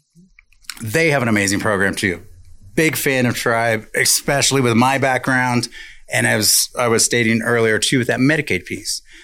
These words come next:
the facility that I worked at accepts all raise and Medicaid. So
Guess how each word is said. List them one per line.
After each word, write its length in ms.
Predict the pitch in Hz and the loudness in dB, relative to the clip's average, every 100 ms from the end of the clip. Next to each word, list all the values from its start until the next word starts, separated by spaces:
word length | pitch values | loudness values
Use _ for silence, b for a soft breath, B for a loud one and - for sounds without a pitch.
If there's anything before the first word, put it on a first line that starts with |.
| B - | B 0
the 520 | 117 113 117 110 - - | 2 2 2 -2 -4 -12
facility 580 | - 147 143 135 131 131 | -4 0 2 2 2 0
that 140 | 117 | 0
I 120 | 117 123 | 0 0
worked 240 | 143 123 | 0 0
at 260 | 151 151 - - - - | 0 0 0 -4 -6 -10
accepts 580 | - - - - 135 - | -2 0 2 2 0 0
all 220 | 123 110 | 2 2
raise 220 | 107 101 | 2 2
and 120 | 92 | 2
Medicaid. 420 | 101 95 - 101 - | 2 0 -2 -2 0
So 380 | - 120 107 | 2 2 0